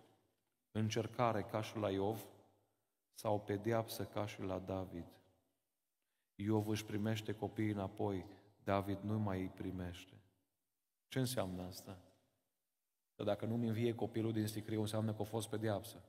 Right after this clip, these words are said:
Nu. Încercarea care vine peste noi, necazul care vine peste noi, dacă am trăit frumos, e o încercare.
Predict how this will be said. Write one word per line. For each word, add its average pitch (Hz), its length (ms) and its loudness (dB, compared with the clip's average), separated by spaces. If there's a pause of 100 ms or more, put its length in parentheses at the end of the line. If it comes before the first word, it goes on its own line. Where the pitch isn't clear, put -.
Nu. 95 280 -4 (2000)
Încercarea 120 760 2
care 120 220 0
vine 120 280 0
peste 107 360 -2
noi, 104 400 0 (240)
necazul 120 480 -2
care 113 220 0
vine 113 240 0
peste 107 300 -4
noi, 113 160 0
dacă 110 260 0
am 101 140 2
trăit 117 340 0
frumos, 110 600 -2
e 120 140 0
o 117 60 2
încercare. 113 760 -2